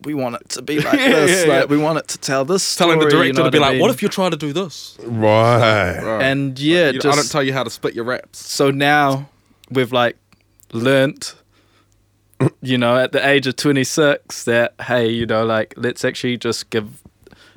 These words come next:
Speaker 2: Yeah,
Speaker 1: it
Speaker 2: and
Speaker 1: to a
Speaker 2: be
Speaker 1: director. He can write a treatment.
Speaker 2: Mm.
Speaker 1: We'll shut up, and we'll just do it that way. So,
Speaker 2: Yeah.
Speaker 3: Right.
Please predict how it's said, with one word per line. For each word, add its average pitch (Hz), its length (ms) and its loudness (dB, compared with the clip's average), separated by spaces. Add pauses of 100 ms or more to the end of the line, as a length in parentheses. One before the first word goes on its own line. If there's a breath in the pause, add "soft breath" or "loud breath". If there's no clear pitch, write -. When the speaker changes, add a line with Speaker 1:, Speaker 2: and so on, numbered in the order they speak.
Speaker 2:
Yeah, 127 120 0
Speaker 1:
it - 40 -2
Speaker 2:
and 117 80 -6
Speaker 1:
to 151 100 2
a 147 40 2
Speaker 2:
be 135 40 -6
Speaker 1:
director. 135 600 0
He 135 140 -2
can 139 180 -6
write 135 200 0
a 127 40 -4
treatment. 127 840 -2
Speaker 2:
Mm. 127 340 -12
Speaker 1:
We'll 117 140 -6
shut 127 320 -2
up, 120 300 0 (460)
and 110 360 -4
we'll 131 180 -6
just 127 240 -8
do 117 100 -2
it - 100 -4
that 110 200 -2
way. 104 180 -2
So, 107 420 -6
Speaker 2:
Yeah. 113 260 -8
Speaker 3:
Right. 135 320 0